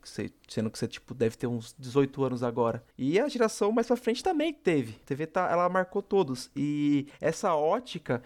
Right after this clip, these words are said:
ela pegou toda a geração e formamentou tal os comportamentos. Eles não vieram do nada, ou as pessoas são, são mais ingratas agora e tal. Não, nós temos mais acesso, logo nós temos outros comportamentos gerados através desse acesso, dessa dessensibilização.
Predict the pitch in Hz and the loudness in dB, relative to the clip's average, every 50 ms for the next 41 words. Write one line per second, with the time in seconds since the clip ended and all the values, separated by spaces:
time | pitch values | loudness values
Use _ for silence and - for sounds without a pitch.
0 | - - 185 196 - 196 180 196 196 - 202 196 208 214 233 220 220 - - - | -2 -2 -2 0 0 0 0 0 0 0 0 -2 0 0 0 0 0 -2 -2 0
1 | 196 185 208 370 - - 269 - - 240 220 220 226 240 233 220 - 240 247 - | 2 2 2 0 -4 -8 -8 -2 -2 0 2 2 2 2 0 0 -2 -4 -4 -4
2 | - - 196 190 180 - - 160 156 - 143 135 139 143 127 123 120 113 110 - | 0 2 2 2 0 -2 -6 -6 -4 -2 -4 -2 0 0 2 2 2 0 -2 -6
3 | - - - 131 139 143 170 165 151 151 156 156 165 160 147 131 120 123 123 123 | -12 -10 -6 -4 -4 -2 -4 -6 -2 0 2 2 4 2 0 -2 -6 -6 -6 -6
4 | 110 120 120 131 139 139 127 113 110 107 110 117 120 123 123 120 - - 123 123 | -4 -2 0 2 2 2 2 0 -2 -2 -2 0 2 2 2 0 0 -4 -4 -4
5 | - - 131 131 - - - 131 127 127 123 - 151 131 127 135 143 123 135 139 | -2 -2 -2 -2 0 0 0 0 0 0 0 -2 -2 2 2 2 2 2 0 -2
6 | 131 127 113 135 127 131 135 151 156 147 139 143 - 127 120 120 120 120 113 117 | -2 -2 -2 0 0 2 4 4 4 2 2 0 -4 -4 0 0 0 0 0 -2
7 | 123 120 123 143 160 160 151 139 131 123 123 123 123 123 120 120 - - 123 131 | -2 0 2 4 4 4 4 4 2 0 0 -2 -2 -4 -4 -6 -4 -4 -4 -2
8 | 156 196 240 226 196 160 139 139 - 156 147 147 135 147 147 143 156 160 156 - | 0 2 2 2 2 2 0 0 -2 -2 -2 -2 -2 0 0 2 0 0 0 0
9 | - 185 170 180 247 - - - - 349 349 330 269 185 160 160 170 185 285 339 | 2 4 4 4 2 -2 -8 -16 -12 -8 -4 0 2 2 2 2 0 -2 -4 -10
10 | 381 - - _ _ - - 175 165 160 156 - 190 180 180 208 185 160 175 196 | -10 -10 -14 _ _ -12 -4 0 0 0 0 0 -2 0 0 0 0 0 -2 -2
11 | - - - - 294 294 277 254 254 262 302 285 269 254 - - - - - - | -4 -6 -10 -10 -6 -2 0 -2 0 0 -2 2 2 2 2 2 -4 -14 -14 -16
12 | _ - 202 190 233 220 175 185 202 214 - 247 233 220 190 170 165 233 254 - | _ -10 -4 0 2 2 2 2 0 -4 -2 0 0 2 4 2 2 2 -2 -6
13 | - - 170 190 196 - 180 180 - - - - 190 190 180 - 135 127 131 - | -8 0 0 2 2 4 0 0 0 0 -2 2 2 2 2 2 -2 -2 0 0
14 | 151 127 127 127 127 135 160 185 202 - - 240 226 - - 254 233 247 233 220 | -2 -2 -2 -6 -2 0 0 0 0 0 0 0 -2 0 -2 -2 -2 0 0 0
15 | 220 - 214 240 - - 220 185 | 0 0 -2 -2 2 2 2 2